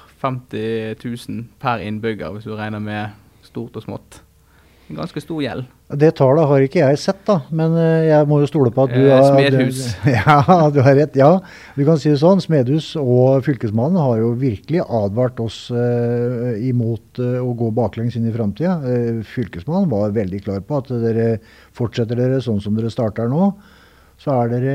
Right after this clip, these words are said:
Speaker 2: en Robek-kommune før dere får startet opp. Eh, og derfor så sier jeg igjen, en knallhard økonomistyring, eh, det må vi ha. For kjekt å ha prosjekter, det kommer etterpå. Og så tror jeg det at det nye kommunestyret som, eh, blir satt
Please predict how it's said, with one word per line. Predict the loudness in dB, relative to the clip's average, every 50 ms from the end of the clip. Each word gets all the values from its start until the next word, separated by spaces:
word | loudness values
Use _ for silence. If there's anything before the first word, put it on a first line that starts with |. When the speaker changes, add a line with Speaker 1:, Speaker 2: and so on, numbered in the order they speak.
| -2 -2
Speaker 2:
en | -2 -2 -2
Robek-kommune | -2 -2 -2 -4 -6 -6 -4 -4 -2 -2 -2 -2 -2
før | -2 -2 -2 -2
dere | -2 -4 -4
får | -6 -6 -4
startet | -6 -6 -4 -4 -6 -6
opp. | -6 -8 _ _ -18 -12
Eh, | -10 -8 -6 -4 -4 -4 -4 -4
og | -6 -6 -6 -4 -2
derfor | -2 -2 -2 -2 -6 -6 -6 -6
så | -6 -8 -12
sier | -10 -6 -4 -2 -2 0 0
jeg | 0 0 0
igjen, | 0 0 -2 -2 -4
en | -4 -6 -8 -8 -8 -4
knallhard | -4 -2 -2 -2 -2 -4 -4 -4 -2 -2 -2 -4 -4
økonomistyring, | -4 -4 -2 -2 -2 -2 -4 -6 -6 -4 -2 0 0 -2 -2 _ _ _ _ _ _ _ _ _ _ _ _ _ _ _ _ _
eh, | -10 -6 -4 -4 -2 -2 -2 -4 -4 -4
det | -2 0 0 0
må | 2 0 0 0 -2
vi | -2 -2
ha. | -2 -2 -2 -2 -6 -12 _ _ _
For | -8 -8 -8
kjekt | -8 -10 -12 -16 -12 -10 -10 -10 -10 -10 _ -2 0
å | 0
ha | 0 0
prosjekter, | -2 -4 -4 -4 -4 -2 -2 -2 -2 -2 -4 -6 -4
det | -2 -2 -2 -2 -4
kommer | -4 -6 -4 -4 -6 -8 -10 -14
etterpå. | -16 _ -14 -18 -10 _ -4 -4 -4 -4 -8 _ _ _ _ -14 -10
Og | -8 -8 -8
så | -6 -6 -6 -6 -6
tror | -4 -4 -2 0 0 0
jeg | 0 0 0 0
det | 2 2 2 2 2 -2
at | -4 -8 -8 -8 -8 -6 -6
det | -4 -4 -2
nye | -2 -4 -4
kommunestyret | -4 -4 -4 -2 -2 -4 -4 -6 -6 -6 -6
som, | -6 -6 -6 -6 -6 -6 -6 -6
eh, | -6 -6 -6 -8 -8
blir | -10 -10 -8 -6 -4 -4 -6 -6
satt | -8 -10 -10 -10